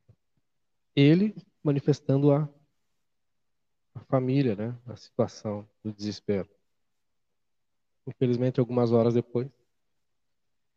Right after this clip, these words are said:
eu me interrompi, Murilo. Bem na hora. <clears throat> Tava faz-, tava falando de um assunto importante aí, perdão.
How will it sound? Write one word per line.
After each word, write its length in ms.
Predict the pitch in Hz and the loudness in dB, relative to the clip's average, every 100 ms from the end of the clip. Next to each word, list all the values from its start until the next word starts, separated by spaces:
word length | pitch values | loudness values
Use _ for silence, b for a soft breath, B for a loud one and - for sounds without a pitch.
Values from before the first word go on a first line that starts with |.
| _ _ _ _ _ _ _ _ _ _ _ _ _ _ _ - | _ _ _ _ _ _ _ _ _ _ _ _ _ _ _ -16
eu 80 | - | -10
me 100 | 123 | -8
interrompi, 600 | - 139 156 156 175 202 | 0 4 6 6 10 10
Murilo. 340 | 175 120 95 - _ _ _ _ _ _ _ _ _ _ | 10 6 2 -6 _ _ _ _ _ _ _ _ _ _
Bem 220 | 120 139 | 2 4
na 100 | 147 | 4
hora. 280 | 143 151 156 - - | 6 6 4 0 8
<clears throat> 460 | 226 196 135 - - _ _ _ _ _ _ _ - | 12 12 10 -2 -20 _ _ _ _ _ _ _ -2
Tava 160 | 135 127 | 0 2
faz-, 180 | 127 - | 0 -2
tava 240 | - 113 | -2 -4
falando 280 | - 120 120 | -2 -2 -2
de 40 | |
um 40 | 104 | -4
assunto 300 | - 120 120 | -6 -6 -4
importante 540 | 117 110 - 113 110 | -4 -4 -2 -4 -4
aí, 80 | 101 | -8
perdão. 500 | - 104 98 101 | -4 -4 -4 -6